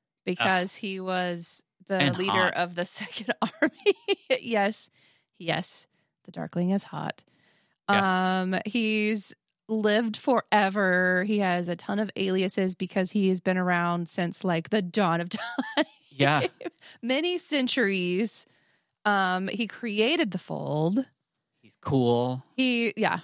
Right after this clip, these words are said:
Speaker 1: he's, he's the cool bad boy that everybody wants to love, but
Speaker 2: Mm-hmm.
Speaker 1: you shouldn't because he's not a good person. Um,
Speaker 2: Right. Oh, jingle all the way.
Speaker 1: Jingles. Um,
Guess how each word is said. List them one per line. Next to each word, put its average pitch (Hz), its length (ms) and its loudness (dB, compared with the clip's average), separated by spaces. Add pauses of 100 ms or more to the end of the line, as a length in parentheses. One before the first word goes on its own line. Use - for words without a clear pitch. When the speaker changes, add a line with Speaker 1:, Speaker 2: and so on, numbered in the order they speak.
(140)
Speaker 1:
he's, 254 340 -2
he's 214 260 -2
the 202 100 -4
cool 254 220 0
bad 214 240 0
boy 214 240 2
that 180 100 -2
everybody 226 440 2
wants 240 280 -2
to 254 100 2
love, 190 420 2
but 185 200 4
Speaker 2:
Mm-hmm. 180 80 -4
Speaker 1:
you 214 60 -2
shouldn't 233 460 0
because 175 420 -2
he's 190 380 -8 (100)
not 180 400 -4 (440)
a 208 80 -4
good 285 180 -2
person. 294 540 2 (600)
Um, 220 80 2 (140)
Speaker 2:
Right. - 180 -2 (1300)
Oh, 202 140 -2 (480)
jingle 156 340 0
all 151 200 0
the 175 60 -2
way. 165 240 2
Speaker 1:
Jingles. 320 480 -4 (340)
Um, 269 520 2